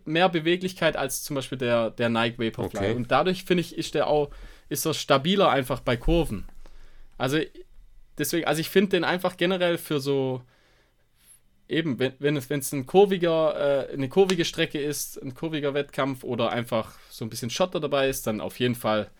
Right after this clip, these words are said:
Speaker 1: funktioniert der tausendmal besser, äh, als ein, als so ein klassischer Vaporfly.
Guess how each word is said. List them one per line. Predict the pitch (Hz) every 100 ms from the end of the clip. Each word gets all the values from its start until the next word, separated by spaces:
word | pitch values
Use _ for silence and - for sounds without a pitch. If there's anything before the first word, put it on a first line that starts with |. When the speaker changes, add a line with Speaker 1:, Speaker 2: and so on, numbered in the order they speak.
| - - - - - - -
Speaker 1:
funktioniert | - 123 123 120 113
der | 110
tausendmal | - 123 135 120 113
besser, | 110 110 - 104 - - - _ _ - - -
äh, | 113 107 104 - - - - - - - - -
als | 123 -
ein, | 110 107 101
als | 107 107
so | 107
ein | 101
klassischer | - 104 - 113 95
Vaporfly. | 101 101 92 98 90